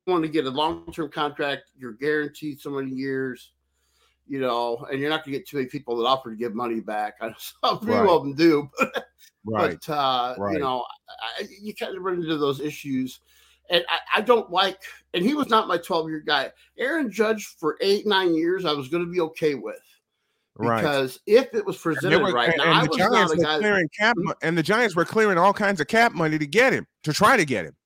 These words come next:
Speaker 1: Yeah, well, they had, they had three hundred and, uh, I was talking to the guy for the Chronicle, and he, they had, uh, I estimated it was two hundred and eighty million for the, that they could do, and I was about right. It's about two hundred seventy-eight,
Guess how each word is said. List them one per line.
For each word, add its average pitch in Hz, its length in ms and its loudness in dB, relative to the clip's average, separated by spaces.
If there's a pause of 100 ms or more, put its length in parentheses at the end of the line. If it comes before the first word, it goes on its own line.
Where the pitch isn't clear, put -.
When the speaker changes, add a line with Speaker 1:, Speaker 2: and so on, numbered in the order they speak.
(1200)
Speaker 1:
Yeah, 190 240 6
well, 190 140 8
they 269 140 4
had, 202 340 0
they 226 140 2
had 214 280 0
three 214 240 -6
hundred 202 320 -2
and, 151 180 -4
uh, 143 60 -6
I 151 160 -2
was 208 120 -6
talking 180 360 -2
to 151 180 -6
the 131 140 -8
guy 151 180 0
for 131 220 -14 (100)
the 127 100 -16
Chronicle, 143 480 -6
and 143 180 -4
he, 156 160 -8
they 202 200 -4
had, 196 320 -4
uh, 131 380 -4 (440)
I 185 140 2
estimated 175 500 0
it - 120 0
was 139 160 -10
two 226 180 -10
hundred 165 400 -4
and 120 180 -6 (360)
eighty 185 260 2
million 156 580 4
for 143 200 -8
the, 127 340 -12
that 135 220 -2
they 156 80 4
could 131 260 -8 (140)
do, 170 160 0
and 156 100 0
I 139 80 -4
was 147 220 -8
about 156 260 0
right. 135 260 0
It's 120 120 -8
about 147 180 -6
two 190 140 -10
hundred 160 240 -4
seventy-eight, 147 640 -2